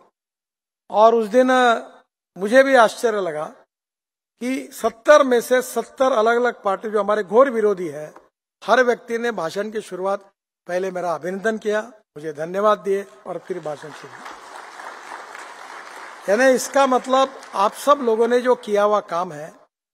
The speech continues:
वो all corner में रिकॉग्नाइज हुआ और उसी के लिए लोग एनएचआई को, एनएचआईडीसीएल को,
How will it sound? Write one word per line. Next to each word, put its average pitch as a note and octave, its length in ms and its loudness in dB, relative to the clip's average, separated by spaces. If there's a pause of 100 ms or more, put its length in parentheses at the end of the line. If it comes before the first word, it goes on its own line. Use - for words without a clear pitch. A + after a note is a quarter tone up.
(280)
वो - 220 -6
all C#4+ 300 6 (120)
corner A#3+ 400 4
में B3 160 0
रिकॉग्नाइज F#3+ 640 -8
हुआ C3 240 -20 (920)
और G#3+ 220 2
उसी B3 260 -8
के C4+ 140 -4
लिए A3+ 420 0
लोग G3+ 500 -6 (140)
एनएचआई F3+ 500 -6
को, D#3+ 380 -14
एनएचआईडीसीएल F3 880 -12
को, D3 320 -20